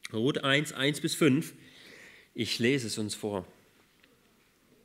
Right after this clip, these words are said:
Es geschah in den Tagen, als die Richter richteten,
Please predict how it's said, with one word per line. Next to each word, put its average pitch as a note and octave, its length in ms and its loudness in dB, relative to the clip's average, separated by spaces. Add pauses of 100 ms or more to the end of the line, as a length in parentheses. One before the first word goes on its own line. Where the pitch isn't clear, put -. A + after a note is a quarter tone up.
(2000)
Es - 200 2
geschah D#3 460 6
in G3+ 180 4
den G3 140 6
Tagen, D3+ 520 0 (280)
als D3 320 4
die E3+ 120 4
Richter E3+ 380 4
richteten, G#2 540 0